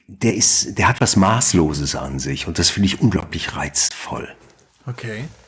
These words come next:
Speaker 1: Ja, weil das ist, ähm, der, der schlägt immer über die Stränge, der kann sich nicht so richtig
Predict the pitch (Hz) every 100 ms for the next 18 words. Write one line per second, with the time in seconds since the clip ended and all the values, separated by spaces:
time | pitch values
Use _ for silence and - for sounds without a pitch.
0 | _ - - _ - - _ _ _ _
1 | 113 139 85 85 90 - 95 - 95 101
2 | 104 104 98 101 107 104 107 - - -
3 | 95 - - 104 123 139 160 139 135 127
4 | 127 - - 131 95 82 80 110 110 120
5 | - 107 113 104